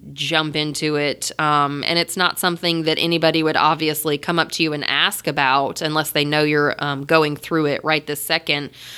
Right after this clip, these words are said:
But it is something that I will tell you, once you're on the other side of,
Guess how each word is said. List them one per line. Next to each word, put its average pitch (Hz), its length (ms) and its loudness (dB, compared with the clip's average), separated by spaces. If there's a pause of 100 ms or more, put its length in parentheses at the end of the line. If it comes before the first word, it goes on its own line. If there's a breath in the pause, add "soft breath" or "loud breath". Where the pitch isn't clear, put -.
(240 loud breath)
But 165 340 2
it 180 140 2
is 349 240 2
something 190 520 0
that 160 280 2
I 165 120 0
will 180 120 -2
tell 214 220 -2
you, 196 160 2
once 208 260 0
you're 226 100 2
on 214 140 2
the 196 140 2
other 180 180 4
side 233 440 0
of, 170 420 4